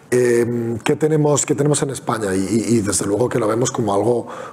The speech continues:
como algo estratégico y fundamental. Ya lo decía Teresa, lo ha dicho Jacek. Eh, tenemos por un lado la necesidad de un desarrollo renovable incomparable en esta década.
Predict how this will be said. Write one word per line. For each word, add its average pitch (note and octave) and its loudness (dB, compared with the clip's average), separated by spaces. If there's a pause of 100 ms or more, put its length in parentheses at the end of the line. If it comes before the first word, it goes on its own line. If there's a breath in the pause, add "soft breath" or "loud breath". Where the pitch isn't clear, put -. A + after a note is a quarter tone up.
(140 loud breath)
como A#2+ 0
algo A#2 2
estratégico B2 0
y B2+ 4
fundamental. A#2 -2
Ya G#2+ -2
lo G2+ 0
decía G#2+ -4
Teresa, B2+ 0 (120)
lo A2 -2
ha G#2 0
dicho G#2 -2 (400 loud breath)
Jacek. C#3 0 (380 loud breath)
Eh, C#3 4 (680)
tenemos C#3+ 0
por D#3 2
un D3 4
lado C#3 0
la C3+ 2
necesidad B2 0
de C3 4
un B2 0
desarrollo C3 0
renovable B2 2
incomparable B2+ 2
en D#3+ 2
esta C3+ 0
década. D3+ 2